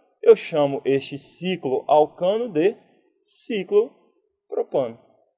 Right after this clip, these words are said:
Então, assim, da mesma forma, nós temos aí, ó, o ciclo butano,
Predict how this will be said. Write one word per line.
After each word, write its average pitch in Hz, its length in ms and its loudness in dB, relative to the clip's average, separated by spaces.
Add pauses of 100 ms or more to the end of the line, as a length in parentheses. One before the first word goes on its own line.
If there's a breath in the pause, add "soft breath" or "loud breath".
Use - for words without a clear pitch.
(460)
Então, 208 300 6
assim, 175 160 0
da 156 80 2
mesma 143 240 2
forma, 185 300 6
nós 180 160 2
temos 175 200 -6
aí, 156 140 2
ó, 107 220 4
o 143 100 -8
ciclo - 380 -14
butano, 165 600 -2